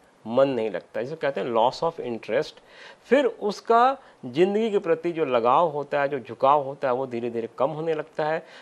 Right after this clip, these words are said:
फिर इंसान के मन में नकारात्मक सोच आने लगती है, फिर वो धीरे-धीरे उसकी नींद, उसकी भूख और बहुत सारी शारीरिक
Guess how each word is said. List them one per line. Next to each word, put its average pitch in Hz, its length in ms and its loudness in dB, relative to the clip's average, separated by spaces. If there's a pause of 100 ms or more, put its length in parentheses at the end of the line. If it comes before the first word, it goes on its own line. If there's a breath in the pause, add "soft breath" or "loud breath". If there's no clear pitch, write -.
(160 loud breath)
फिर 233 120 6
इंसान 185 480 2
के 175 60 -8
मन 170 140 -2
में 175 120 -2
नकारात्मक 131 600 -2
सोच 160 380 -2
आने 156 220 0
लगती 151 360 -6
है, 165 140 0 (440 soft breath)
फिर 233 120 4
वो 226 120 8
धीरे-धीरे 170 520 0
उसकी 165 320 -4
नींद, 156 560 -2
उसकी 139 320 -6
भूख 139 520 -4 (240 soft breath)
और 185 120 6
बहुत 180 280 2
सारी 196 240 0
शारीरिक 151 500 2